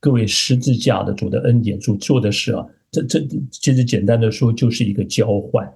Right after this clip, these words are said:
啊。你相信十字架上主耶稣啊，他为我们做成，所以我们，呃，我们的罪交在主手中啊，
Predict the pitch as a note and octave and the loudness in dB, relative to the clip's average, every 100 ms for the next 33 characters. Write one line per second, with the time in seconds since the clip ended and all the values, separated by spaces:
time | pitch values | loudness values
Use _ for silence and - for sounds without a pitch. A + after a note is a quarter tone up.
0 | _ _ _ _ A#2+ G2+ - _ _ B2+ | _ _ _ _ -14 -12 -14 _ _ 0
1 | D3 C#3 C3 - C3+ C3 A#2+ B2 A#2+ A#2 | 2 4 2 2 2 2 4 4 2 0
2 | - - _ - - C#3 - C3 D3+ D3 | -2 -18 _ -10 -10 -6 2 4 4 4
3 | D3 C3+ G#2 G2+ - - C3+ D#3 B2+ G2+ | 4 4 2 -2 -10 -2 2 4 4 2
4 | G#2+ C3+ G#2+ - F#2+ - _ - B2+ A#2 | 2 2 0 -2 -4 -6 _ -2 0 0
5 | - _ D#3 A#2+ A#2+ B2+ D3 D#3+ - - | -4 _ -2 2 4 4 2 -2 -10 -4
6 | A#2 F#2 G2+ G2+ A#2+ A#2+ A#2+ D3+ A#2+ G2+ | -2 -2 0 2 4 2 4 4 4 0
7 | - A#2+ B2 A2+ A2+ G#2 A#2 A2 A#2 A2+ | -2 0 2 4 2 2 2 2 2 0
8 | G2+ G2+ A#2+ A#2+ G#2+ G2 | -2 0 2 2 2 0